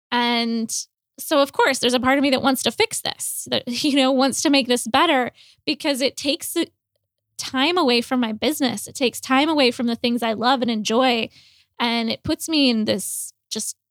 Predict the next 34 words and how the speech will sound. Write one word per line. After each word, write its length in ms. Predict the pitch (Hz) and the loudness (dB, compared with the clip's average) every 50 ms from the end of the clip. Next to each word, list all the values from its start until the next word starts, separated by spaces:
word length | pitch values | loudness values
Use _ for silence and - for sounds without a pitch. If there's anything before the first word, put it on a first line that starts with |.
| _ _ _ _ _ _ _ _ - 254 | _ _ _ _ _ _ _ _ -2 0
not 300 | 269 285 339 381 - - - | 0 2 2 0 -2 -4 -8
super 360 | - - - 339 - 320 311 | -4 -2 -2 0 0 0 0
great 300 | 247 254 262 247 - - | 2 4 2 2 2 -2
place 680 | - - - 262 277 190 - - - - - - - - _ | -6 -2 0 2 2 0 -2 -6 -12 -12 -12 -12 -14 -14 _
for 160 | - - 240 | -8 -6 -4
a 100 | 233 233 | -2 -2
while. 380 | 226 233 233 226 214 214 214 - | 0 0 -2 -2 -2 -4 -4 -2
And 140 | - 226 | -2 0
then 80 | 269 262 | 2 2
my 120 | 277 269 | 2 2
period 360 | 262 - 302 330 330 311 269 - | 2 2 2 4 4 2 2 2
comes 260 | 311 269 262 277 262 | 4 4 4 4 4
and 80 | 269 | 2
everything 320 | 254 233 262 247 - 240 240 | 2 2 0 2 2 2 2
goes 160 | 233 233 208 | 2 2 0
back 200 | - 240 208 - | -2 -4 -4 -4
to 120 | - - 226 | -4 -2 -2
normal. 420 | 269 269 254 - - - - - - _ _ _ _ _ _ _ _ _ _ _ _ - | 0 0 -2 -4 -4 -8 -10 -12 -16 _ _ _ _ _ _ _ _ _ _ _ _ -2
Another 480 | 269 262 262 285 311 302 277 285 285 | 0 2 4 4 4 4 4 4 2
symptom 480 | 320 - - 285 277 262 - 269 277 262 | 2 0 0 0 0 2 2 2 4 4
I 80 | 254 262 | 2 0
forgot 280 | - 262 254 247 - - | 0 -2 -2 -2 -2 -2
to 80 | - | -4
mention 360 | 240 247 233 240 - 240 240 | -2 -2 -2 0 0 0 -2
too 220 | 233 - 262 247 247 | 0 0 0 2 2
that 120 | 233 226 | 2 2
I, 220 | 226 226 226 220 - _ | 2 2 0 0 -2 _
that 120 | 233 247 233 | 0 2 2
I 120 | 226 233 | 2 2
see 360 | 226 - - - 254 240 208 | 0 -2 -2 0 2 2 2
is, 260 | 208 208 202 - - - | 2 0 -2 -6 -6 -2
you 120 | - 247 220 | 0 2 2
know, 200 | 208 202 - - | 2 0 -2 -4
some 340 | - - - 285 262 220 | -4 -2 0 2 2 0